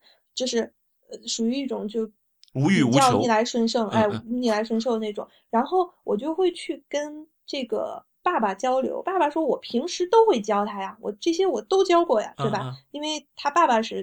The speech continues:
Speaker 1: 当时那个爸爸是在家，在家这个照顾小孩，妈妈出去工作。
Speaker 2: 嗯。
Speaker 1: 但是后来我有机会跟妈妈交流的时候，我就意识到问题了，就是因为爸爸在家其实是会对他很暴力的。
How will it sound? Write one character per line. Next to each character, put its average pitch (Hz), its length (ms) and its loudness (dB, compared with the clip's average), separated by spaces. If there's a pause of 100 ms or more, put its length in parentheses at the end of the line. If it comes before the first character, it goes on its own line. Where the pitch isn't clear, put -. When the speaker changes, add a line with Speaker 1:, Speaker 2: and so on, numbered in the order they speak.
Speaker 1:
当 247 180 -6
时 269 80 -10
那 254 140 -6
个 240 60 -4
爸 277 180 -2
爸 220 140 0
是 214 160 -8
在 208 160 -2
家， 214 260 -2 (380)
在 226 140 0
家 214 340 0
这 220 160 -4
个 208 100 -2
照 214 180 0
顾 202 120 -4
小 - 120 -8
孩， - 140 -6
妈 247 140 -2
妈 262 100 -4
出 208 140 -12
去 180 140 -10
工 170 220 -14
作。 - 160 -16 (120)
Speaker 2:
嗯。 117 200 0
Speaker 1:
但 339 120 0
是 359 80 2
后 359 180 0
来 247 160 4
我 254 140 4
有 214 120 2
机 247 140 -10
会 269 140 -2
跟 262 140 -12
妈 302 140 -4
妈 294 120 -2
交 208 200 -2
流 185 140 -4
的 196 120 -6
时 208 100 -14
候， 214 160 -10
我 202 100 -4
就 196 140 -10
意 214 160 -6
识 208 100 -14
到 196 120 -4
问 214 200 -2
题 - 180 -14
了， - 140 -16
就 220 120 -8
是 214 100 -10
因 233 220 -2
为 214 260 -2 (380)
爸 277 160 2
爸 202 160 -2
在 240 180 -4
家 240 300 -4
其 - 200 -8
实 226 160 -2
是 247 140 -4
会 269 260 -4
对 208 120 -2
他 202 160 -8
很 196 180 -12
暴 185 200 -4
力 - 100 -14
的。 - 140 -20